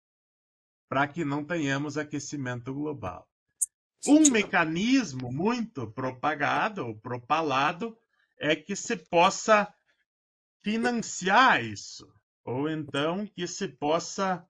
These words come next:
simplesmente pagar para que não se tenha destruição ambiental. Uma das formas que possivelmente são mais conhecidas são os famosos acordos de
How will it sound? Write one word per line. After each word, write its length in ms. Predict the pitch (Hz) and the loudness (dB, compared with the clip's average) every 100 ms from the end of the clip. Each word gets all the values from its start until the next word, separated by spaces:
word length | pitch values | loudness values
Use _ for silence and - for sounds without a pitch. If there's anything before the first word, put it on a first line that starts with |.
| _ _ _ _ _ _ _ | _ _ _ _ _ _ _
simplesmente 960 | - 180 180 180 160 147 170 196 214 | -10 -8 -6 -4 -4 -2 -2 -2 -2
pagar 720 | - 208 190 139 160 233 247 - _ _ _ _ _ - | 4 8 8 8 6 6 6 0 _ _ _ _ _ 0
para 240 | 156 175 | 4 4
que 180 | 175 185 | 2 -2
não 280 | 170 196 254 | -2 0 -2
se 200 | - 208 | -4 -6
tenha 640 | - 190 208 233 233 220 - - _ | -4 -4 -4 -2 -2 -4 -6 -20 _
destruição 800 | 143 175 - 175 180 170 170 175 | -8 -6 -6 -6 -6 -4 -4 -4
ambiental. 600 | 170 170 170 160 139 120 - - _ _ | -4 -4 -6 -4 -6 -6 -14 -20 _ _
Uma 200 | 160 180 | -10 -6
das 220 | 180 175 - | -4 -6 -6
formas 580 | 175 202 247 185 131 | 0 4 4 2 -4
que 100 | - | -6
possivelmente 880 | 147 - - 156 156 139 170 185 143 | -6 -8 -4 -4 -2 0 -2 -4 -8
são 300 | 120 - 147 | -10 -8 -6
mais 460 | 135 135 185 208 - | -2 2 2 2 -4
conhecidas 1000 | 151 135 117 - 175 247 151 110 - - _ _ _ | -6 -6 -8 -10 -6 -4 -4 -6 -10 -20 _ _ _
são 360 | - - 185 214 | -12 -6 -6 -6
os 180 | 208 - | -8 -2
famosos 920 | 202 165 175 208 190 208 - - - _ _ | -2 0 -2 -2 -4 -8 -10 -14 -18 _ _
acordos 640 | 151 - 190 214 226 196 | -8 -4 0 2 0 -2
de 100 | 170 | -4